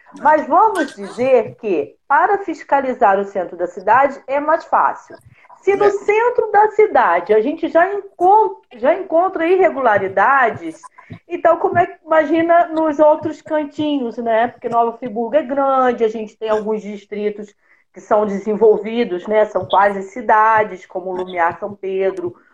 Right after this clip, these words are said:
Speaker 1: próprio Conselheiro. Como é que, como é que tá isso, né?
Speaker 2: É.
Speaker 1: Então,
Speaker 2: A gente
Speaker 1: por
Speaker 2: sabe
Speaker 1: isso
Speaker 2: A gente sabe que não tem como fiscalizar a cidade inteira, não tem fiscal.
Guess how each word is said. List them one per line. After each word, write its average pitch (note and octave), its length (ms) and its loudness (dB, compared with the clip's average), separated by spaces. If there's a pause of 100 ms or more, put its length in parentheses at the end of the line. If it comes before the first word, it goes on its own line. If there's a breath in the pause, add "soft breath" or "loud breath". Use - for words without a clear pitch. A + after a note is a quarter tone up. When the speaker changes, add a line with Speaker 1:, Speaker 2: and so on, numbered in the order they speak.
(120 soft breath)
Speaker 1:
próprio F#3 300 -2
Conselheiro. F#3 1000 2 (200 loud breath)
Como G4 200 -2
é G#4+ 160 0
que, - 200 -10
como F4 240 0
é G#4+ 100 2
que - 100 -6
tá G4+ 220 2
isso, F4+ 580 4
né? G#3 380 2 (340)
Speaker 2:
É. G#2+ 100 -18 (360)
Speaker 1:
Então, C4+ 140 2
Speaker 2:
A D#4+ 40 6
gente A#3 220 -2
Speaker 1:
por D#4+ 140 2
Speaker 2:
sabe D4+ 200 6
Speaker 1:
isso G#4 400 2 (1200)
Speaker 2:
A G#3+ 100 -6
gente A#3 220 -10
sabe B3 240 -8
que C4 100 -8
não B3 160 -8
tem A#3 180 -10
como A3+ 200 -10
fiscalizar G#3+ 720 -8
a F#3+ 40 -14
cidade F#3 340 -14
inteira, F3+ 440 -16
não E3 160 -20
tem A3+ 200 -16
fiscal. B2 600 -18